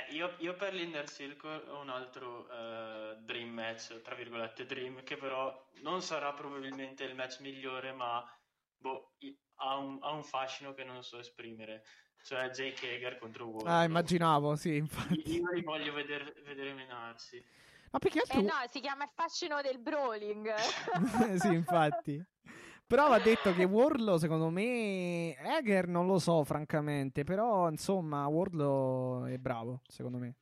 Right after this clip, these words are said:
Speaker 1: Sì, sì, più per Wardlow, eh, sia chiaro, perché
Speaker 3: Beh,
Speaker 1: Hager,
Speaker 3: Wardlow è
Speaker 1: sappiamo
Speaker 3: un
Speaker 1: tutti i limiti di Hager.
Speaker 2: Hager,
Speaker 3: Eh,
Speaker 2: sì,
Speaker 3: mm, sì.
Speaker 2: infatti.
Speaker 3: Hager è un wrestler che fondamentalmente è prestato al wrestling, perché lui poi di fatto è un M M A artist, quindi
Speaker 2: Di grande
Speaker 3: M M A
Speaker 2: successo, tra
Speaker 3: artist.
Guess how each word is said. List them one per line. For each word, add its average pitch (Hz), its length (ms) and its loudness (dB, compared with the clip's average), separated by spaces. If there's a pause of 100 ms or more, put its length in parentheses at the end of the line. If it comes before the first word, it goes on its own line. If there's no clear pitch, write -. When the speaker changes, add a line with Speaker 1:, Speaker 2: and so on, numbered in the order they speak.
Speaker 1:
Sì, 220 140 -10
sì, 208 200 -4
più 180 280 -4
per 156 180 -4
Wardlow, 131 640 -6
eh, 120 120 -6 (180)
sia - 180 -20
chiaro, 113 440 -10
perché 110 300 -16
Speaker 3:
Beh, 233 180 -6
Speaker 1:
Hager, 254 160 -2
Speaker 3:
Wardlow 370 360 -2
è 214 140 -2
Speaker 1:
sappiamo 208 320 -2
Speaker 3:
un 202 40 -6
Speaker 1:
tutti 151 280 -6
i 135 40 -6
limiti 127 300 -6
di 123 140 -8
Hager. 117 420 -8 (260)
Speaker 2:
Hager, 190 340 6
Speaker 3:
Eh, - 20 0
Speaker 2:
sì, 143 280 2
Speaker 3:
mm, 135 40 0
sì. 127 180 -6
Speaker 2:
infatti. 143 480 -2 (140)
Speaker 3:
Hager 262 380 -2
è 220 80 -2
un 220 220 -4 (120)
wrestler 233 460 -4
che 202 140 -6 (100)
fondamentalmente 208 920 -6
è 214 60 -4
prestato 180 760 -4
al 170 100 -2
wrestling, 165 720 -6
perché - 260 -6
lui 185 140 -2
poi 170 160 -6
di 165 100 -4
fatto 180 380 -6
è - 0 -
un 156 200 -6
M 156 160 -6
M 156 140 -12
A 156 200 -2
artist, - 640 -10
quindi 160 400 -12
Speaker 2:
Di 170 100 0
grande 202 320 4
Speaker 3:
M - 20 2
M 156 40 2
A - 20 4
Speaker 2:
successo, 160 380 4
tra 139 100 0
Speaker 3:
artist. 143 160 2